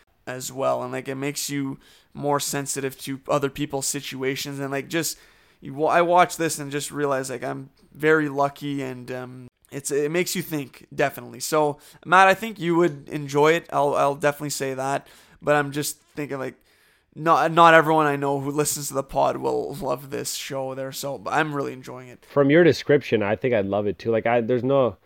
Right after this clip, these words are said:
Speaker 2: I'll watch a show on any subject matter, right? So, based on what you're saying, I think I, I, I know I'd like it. I like, like, I don't mind heavy stuff, right? And if
Speaker 1: Mm-hmm.
Speaker 2: you're saying it's super well done, like, yeah,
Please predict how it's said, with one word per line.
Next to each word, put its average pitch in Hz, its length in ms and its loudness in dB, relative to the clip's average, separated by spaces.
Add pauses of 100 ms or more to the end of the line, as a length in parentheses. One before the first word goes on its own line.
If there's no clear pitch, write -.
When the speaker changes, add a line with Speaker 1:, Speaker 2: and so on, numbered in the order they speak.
(220)
Speaker 2:
I'll 123 140 4
watch 120 280 4
a 107 60 -4
show 107 200 -2
on 98 100 -4
any 92 220 -4
subject 107 400 -2
matter, 110 300 -2
right? 113 240 -2
So, 85 400 -8 (180)
based 135 220 4
on 139 80 6
what 131 140 6
you're 110 140 0
saying, 107 320 -2
I 101 140 -4
think 110 180 -4
I, 95 160 -2
I, 98 320 -2
I 101 40 -2
know 98 240 -2
I'd 95 120 -2
like 85 360 -6
it. 98 160 -4
I 101 100 -4
like, 101 320 -4
like, 92 340 -10 (520)
I 123 80 0
don't 131 140 4
mind 101 200 0
heavy 98 260 -6
stuff, - 400 -18
right? 101 240 -6
And 92 280 -8
if 127 140 0
Speaker 1:
Mm-hmm. 127 100 -6
Speaker 2:
you're 117 80 0
saying 123 240 2
it's 104 120 -4
super 107 300 -4
well 98 200 -2
done, 92 380 -10
like, 85 240 -12
yeah, 78 200 -12